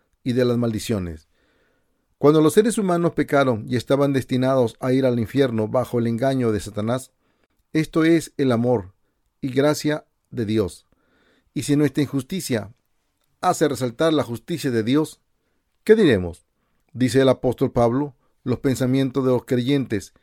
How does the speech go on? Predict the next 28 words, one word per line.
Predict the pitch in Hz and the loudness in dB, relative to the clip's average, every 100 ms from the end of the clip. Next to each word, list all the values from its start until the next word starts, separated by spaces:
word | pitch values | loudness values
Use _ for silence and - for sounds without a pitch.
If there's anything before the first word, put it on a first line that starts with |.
| _ _ _ | _ _ _
y | 135 | 0
la | 131 131 | 2 2
de | 127 | 2
los | 127 120 - | 0 -2 -4
incrédulos | 117 - 156 127 117 123 - _ _ | -8 0 2 2 0 -6 -14 _ _
están | - 110 131 127 131 _ _ - | -10 -4 -2 -2 -4 _ _ -20
divididos | 120 143 135 127 143 147 - - | -4 0 2 2 2 0 -2 -4
en | 131 | -2
este | 135 - 120 | -2 -2 -4
pasaje. | 117 107 90 92 92 _ _ _ _ _ _ | -2 -4 -4 -10 -20 _ _ _ _ _ _
Los | 147 160 160 | 2 2 2
incrédulos | 156 190 196 131 98 - - _ | -2 4 4 4 0 -6 -16 _
tratan | 135 135 147 | -2 0 0
de | 135 | -2
ser | 143 135 | -2 0
buenos | 143 151 143 123 | 2 2 0 -6
para | - 120 113 | -4 -2 -2
poder | 127 135 | 0 0
entrar | 131 123 135 135 127 _ _ _ | 0 -2 -2 -2 -6 _ _ _
al | - 127 | -4 0
reino | 131 135 127 | 2 2 2
del | 120 | 0
cielo | - 127 95 92 _ _ _ _ | 0 0 0 -4 _ _ _ _
y | 131 | -10
ser | - 147 | 0 2
bendecidos | 147 139 127 151 147 | 2 0 -4 -2 -2
por | - 120 | -2 -4
Dios, | 131 135 107 | -2 -2 -4